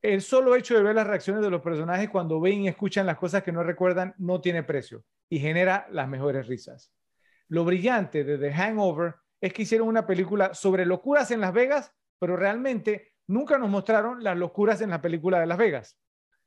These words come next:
Al no mostrarnos esa primera noche y haber puesto esa fantástica secuencia en los créditos finales, fue una decisión creativa que hizo que la película fuera única y la distinguió de las demás comedias de ese tipo, es decir, la llevó a otro nivel.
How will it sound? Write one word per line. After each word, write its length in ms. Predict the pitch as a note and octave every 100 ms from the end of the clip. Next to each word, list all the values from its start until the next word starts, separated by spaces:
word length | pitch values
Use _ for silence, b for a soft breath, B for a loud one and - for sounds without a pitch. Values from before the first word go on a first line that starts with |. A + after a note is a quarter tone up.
| -
Al 120 | E3+
no 100 | A3
mostrarnos 520 | C4+ B3+ C4 B3 A#3 -
esa 240 | B3 A#3+
primera 320 | G3+ G3 G#3+
noche 440 | A3 A3 A3 C3 - _ -
y 80 | E3
haber 180 | F#3
puesto 220 | F#3+ A3 A3+
esa 180 | A3+
fantástica 640 | G#3 E3+ E3 A3+ G#3+ A3+ G3
secuencia 400 | D#3+ G3 G3+ G#3+
en 60 |
los 100 | F#3
créditos 320 | - F#3+ F#3+ D#3
finales, 460 | D#3+ D#3 F3+ - _ _ _
fue 140 | G3
una 120 | B3
decisión 360 | G#3+ D#3+ G3 G3+
creativa 560 | A3 G#3+ G#3+ G#3+ A3 A3
que 100 | F#3
hizo 200 | F3+ G#3
que 80 |
la 120 | F#3 E3
película 320 | E3+ G3 F3+
fuera 240 | E3+ F3+
única 560 | G#3+ C#4 C4+ C4+ B3 b b _
y 100 | E3+
la 80 | D#3+
distinguió 460 | E3 - E3 E3
de 80 | G#3+
las 120 | G#3
demás 260 | D#3+ D#3+ F3+
comedias 440 | G#3 G3 G3 F#3
de 100 | D3+
ese 160 | E3+ F3
tipo, 300 | F3 E3 D3+
es 80 | D#3
decir, 360 | F3 G#3+ G#3 b b b
la 180 | D#3+ D#3+
llevó 460 | D#3 E3 G3+ A#3 -
a 60 |
otro 260 | F3+ F3 E3
nivel. 380 | D3+ C3+ A2